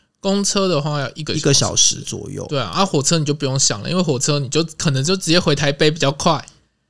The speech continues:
Speaker 2: 因为你还要在七堵转车，
Speaker 1: <laughs>
Speaker 2: 可能就懒得下来了。可是其实我们的目的是要去基隆市大长圈，
Speaker 1: 嗯。
Speaker 2: 所以想说，啊，就直接叫个计程车过去好了。
Speaker 1: 嗯。
Speaker 2: 反正我们从四角亭车站搭计程车到基隆也才两百出头而已嘛。
Speaker 1: 就十五分钟啊。
Speaker 2: 十五分钟的话，两百多块钱，三个人分其实并不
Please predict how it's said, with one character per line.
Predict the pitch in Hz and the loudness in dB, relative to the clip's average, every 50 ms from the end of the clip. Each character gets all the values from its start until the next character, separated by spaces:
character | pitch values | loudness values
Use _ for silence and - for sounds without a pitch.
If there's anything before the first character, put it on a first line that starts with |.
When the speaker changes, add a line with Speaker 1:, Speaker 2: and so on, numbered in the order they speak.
| _ _ | _ _
Speaker 2:
因 | - 214 | -2 2
为 | 254 | 4
你 | 240 160 143 | 4 6 6
还 | 151 | 6
要 | 160 | 6
在 | 175 180 | 6 4
七 | - - 175 | 4 6 6
堵 | 175 147 | 6 6
转 | - 196 110 - | 6 6 6 4
车， | 202 - 143 139 | 4 4 4 4
Speaker 1:
<laughs> | |
Speaker 2:
可 | - 143 | 4 4
能 | 127 | 4
就 | 123 175 | 6 6
懒 | 175 156 123 110 | 6 6 6 4
得 | 120 | 2
下 | 120 - - - - 185 151 117 | 2 4 4 6 6 4 4 4
来 | 107 107 - 240 | 2 2 0 2
了。 | - - - - - - - - - - - - - | 2 0 -2 -2 -4 -12 -20 -20 -16 -14 -14 -4 2
可 | 160 | 2
是 | 190 269 247 | 4 4 6
其 | 233 220 | 4 6
实 | 208 | 6
我 | 175 | 6
们 | 147 135 | 6 6
的 | 123 135 | 6 4
目 | 151 170 156 | 4 4 4
的 | 143 147 | 4 4
是 | 139 - 143 | 4 4 2
要 | |
去 | 127 156 | 2 2
基 | 139 - 143 135 | 2 2 2 2
隆 | 123 110 | 2 0
市 | - - 127 | -2 -2 -2
大 | - 127 107 | -2 -2 -2
长 | 104 - 120 - - | -2 -4 -4 -6 -6
圈， | - - - - - 139 - _ _ _ _ _ _ | -6 -6 -6 -6 -8 -10 -14 _ _ _ _ _ _
Speaker 1:
嗯。 | - 151 147 135 | -2 0 4 6
Speaker 2:
所 | 147 139 | 6 6
以 | 139 | 6
想 | 135 - 110 | 6 4 0
说， | 110 - 135 131 135 | 0 0 0 -2 -2
啊， | - 139 - - - | -2 -6 -8 -6 -4
就 | - | -2
直 | 135 - | -2 0
接 | 127 127 | 0 0
叫 | 127 - 123 | 2 0 0
个 | 117 117 | 0 -2
计 | 117 131 | -2 -2
程 | 123 113 | -4 -2
车 | - 120 113 | -4 -4 -4
过 | 120 127 110 | -4 -4 -4
去 | 107 - - 120 | -2 -2 -4 -4
好 | 101 - - - - | -6 -8 -8 -10 -10
了。 | 90 90 92 - - - | -12 -14 -16 -16 -14 -8
Speaker 1:
嗯。 | - 156 147 143 135 131 127 | -4 -4 -2 -2 -4 -4 -2
Speaker 2:
反 | 127 135 143 | 0 0 2
正 | 143 233 240 | 4 4 4
我 | 196 147 | 4 4
们 | 131 131 135 135 135 | 4 2 2 0 0
从 | - - 131 131 135 | 2 2 2 2 2
四 | 120 107 | 2 4
角 | 185 139 | 2 2
亭 | 123 123 120 | 2 0 -2
车 | 120 - 139 | 0 0 0
站 | 127 147 131 | 0 0 0
搭 | 131 131 131 | 0 0 0
计 | 135 143 | 0 0
程 | 127 120 | 0 0
车 | 117 127 | 0 0
到 | 127 135 127 | 0 -2 -2
基 | 120 - - 123 123 120 | 0 0 0 0 0 -2
隆 | 117 113 104 104 107 110 | -2 -2 -4 -4 -6 -6
也 | 110 101 104 | -8 -6 -4
才 | - - - 113 | -4 -4 -2 -2
两 | 113 110 110 113 | -2 -2 -4 -4
百 | 127 - 107 101 | -4 -4 -4 -4
出 | 104 - - - 113 117 | -6 -8 -10 -12 -12 -12
头 | - - - - - | -10 -10 -10 -10 -10
而 | - | -10
已 | 98 90 85 | -12 -12 -14
嘛。 | 87 - - - | -14 -16 -12 -6
Speaker 1:
就 | - 277 269 | -2 -2 0
十 | - - - 190 | 0 0 0 0
五 | 170 131 | 0 -2
分 | 123 - 123 120 123 | -2 -4 -4 -4 -4
钟 | 123 - 120 113 113 | -4 -4 -4 -4 -4
啊。 | 110 101 | -2 0
Speaker 2:
十 | - - | 2 2
五 | 196 175 | 2 2
分 | 147 151 160 156 | 4 2 2 2
钟 | 156 170 165 156 | 2 2 2 4
的 | 143 | 4
话， | 156 147 | 4 4
两 | 143 139 131 | 4 4 4
百 | 135 117 | 4 2
多 | 127 123 | 2 0
块 | - 143 | 0 0
钱， | 117 113 | -2 -2
三 | 110 - 123 123 | -2 -2 -2 -2
个 | 117 | -2
人 | 110 110 | -2 -4
分 | 113 139 123 | -4 -4 -2
其 | 120 131 | -2 -4
实 | 127 - | -4 -6
并 | 123 117 | -8 -8
不 | 98 | -8